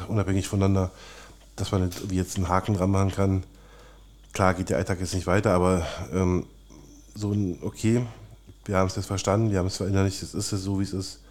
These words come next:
Und nun geht's für ihn weiter, nun geht der Berliner Weg weiter und jetzt müssen wir uns zusammenreißen und, äh, weiter geht's. Also ich glaube tatsächlich, mit dem Spiel gestern haben wir das, äh, verstanden, dass es ist und realisiert. Und ab jetzt geht's volle Kraft nach vorne.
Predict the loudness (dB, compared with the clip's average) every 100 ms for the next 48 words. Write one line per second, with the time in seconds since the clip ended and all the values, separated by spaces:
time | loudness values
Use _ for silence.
0 | -20 -20 -20 -20 -20 -20 -20 -20 -20 -4
1 | 2 2 2 0 -2 -6 -8 -14 -16 -18
2 | 0 2 4 4 4 2 2 2 0 -2
3 | -4 -4 -4 -2 0 0 -2 -2 -4 -2
4 | -4 -4 -6 -8 -6 -6 -6 -6 -4 -2
5 | -4 -6 -8 -8 -8 -8 -8 -8 -10 -10
6 | -12 -14 -14 -18 -18 -18 -10 2 4 6
7 | 6 6 6 2 0 -2 -6 -14 -20 -20
8 | -20 -20 -20 -4 -2 0 0 2 2 2
9 | 0 0 0 -2 -6 -2 0 0 -4 -8
10 | -14 -16 -20 -14 -6 -2 2 2 2 -2
11 | -6 -8 -8 -8 -6 -8 -8 -10 -12 -10
12 | -12 -14 -20 -20 -20 -20 -20 -12 -6 -2
13 | -4 -4 -4 -4 -8 -4 -2 -2 -4 -6
14 | -4 -2 2 2 2